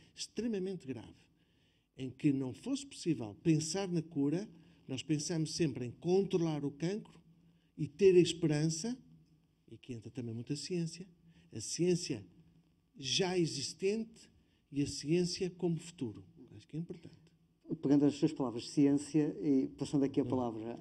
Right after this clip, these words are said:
Speaker 2: ao investigador, nunca soube tanto sobre cancro como hoje em dia, e porquê é que ele ainda nos continua a escapar,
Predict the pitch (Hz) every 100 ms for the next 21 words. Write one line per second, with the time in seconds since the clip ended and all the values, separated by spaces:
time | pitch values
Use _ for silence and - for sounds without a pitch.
0 | - 135 131 - 143 120 123 135 143 -
1 | - - _ _ _ 156 165 165 151 -
2 | 131 - 135 - - 160 - - 139 139
3 | 147 135 127 131 135 131 131 117 131 127
4 | 135 151 - 156 - - 156 156 151 151
5 | 147 139 151 143 139 135 - 127 117